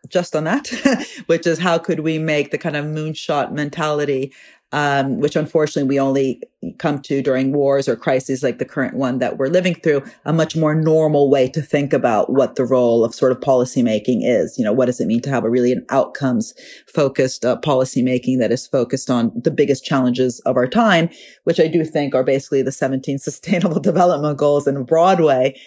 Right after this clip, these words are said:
And then each one of those can be broken down into really concrete missions, you know, like getting the plastic out of the ocean, which is, of course, would be a, a,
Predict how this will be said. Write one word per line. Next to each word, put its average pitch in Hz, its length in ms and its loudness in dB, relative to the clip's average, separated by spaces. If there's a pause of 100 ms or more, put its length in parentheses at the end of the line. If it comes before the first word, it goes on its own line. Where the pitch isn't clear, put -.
(100)
And 151 80 -2
then 151 120 0
each 156 260 -2
one 151 120 2
of 135 120 0
those 139 200 2
can 151 140 -4
be 131 120 -2
broken 139 380 0
down 135 280 0
into 135 180 -2
really 139 280 -2
concrete 127 500 -4
missions, 131 500 -4
you 143 80 -2
know, 127 160 -2
like 123 220 -2 (100)
getting 135 220 0
the 139 60 -4
plastic - 420 -4
out 123 80 0
of 127 80 -2
the 151 80 2
ocean, 156 320 2
which - 140 -4
is, 123 140 -6
of - 120 -16
course, - 340 -2 (320)
would 143 140 0
be 139 180 2
a, 131 180 0 (260)
a, - 120 -2